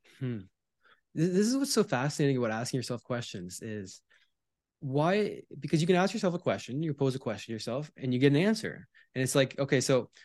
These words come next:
why did the question, wh-, why would you have the question if the answer was there the whole time? And so it, it's, it's, it, it, I don't know, it's bizarre. It's, it's fascinating when you think about it, but it's also bizarre because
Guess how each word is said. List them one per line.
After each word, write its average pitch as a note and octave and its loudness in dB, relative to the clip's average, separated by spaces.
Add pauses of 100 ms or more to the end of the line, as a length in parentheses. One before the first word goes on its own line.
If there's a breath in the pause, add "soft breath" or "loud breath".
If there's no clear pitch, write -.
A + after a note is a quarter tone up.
(120)
why D3 4
did E3+ 4
the D3+ 0
question, G3 -2
wh-, C3+ -2
why D#3 4
would C#3 2
you C#3+ 2
have C3 0
the - -4
question D#3+ 2
if A#2 -2
the B2 0
answer D3 4
was A2+ -2
there C#3+ 4
the A#2+ 0
whole B2+ -2
time? D3 2 (320 loud breath)
And B2 -2
so C3+ 2 (340 soft breath)
it, C3+ -4
it's, C#3+ -2
it's, E3 -2
it, - -8
it, - -10
I D3 -2
don't G3+ 2
know, G3 4
it's A2+ 0
bizarre. C3+ 4
It's, G#2 -6
it's C#3 -2
fascinating E3+ 2
when B2 0
you A#2+ 0
think E3 -2
about A2+ -2
it, A2 -6
but A#2+ -2
it's A#2+ -4
also D#3+ -2
bizarre F3+ 2
because A2+ -4